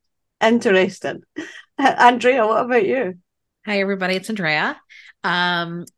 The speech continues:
Speaker 2: I was, well, Isaac in the pink jumpsuit.
Speaker 1: Mm-hmm, mm-hmm.
Speaker 2: <laughs>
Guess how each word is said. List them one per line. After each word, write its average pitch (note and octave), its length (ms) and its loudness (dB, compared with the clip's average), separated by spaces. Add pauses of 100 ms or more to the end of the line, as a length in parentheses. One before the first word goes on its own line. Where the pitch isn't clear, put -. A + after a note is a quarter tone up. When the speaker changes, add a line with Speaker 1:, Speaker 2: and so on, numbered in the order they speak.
Speaker 2:
I G3+ 260 -2
was, C4+ 380 -4
well, G3+ 500 -2
Isaac G3 400 -4
in G#3 80 -6
the G#3 80 -8
pink G3+ 320 -10
jumpsuit. E3+ 540 -4 (560)
Speaker 1:
Mm-hmm, F#3+ 500 2
mm-hmm. G3 800 -4
Speaker 2:
<laughs> - 40 -20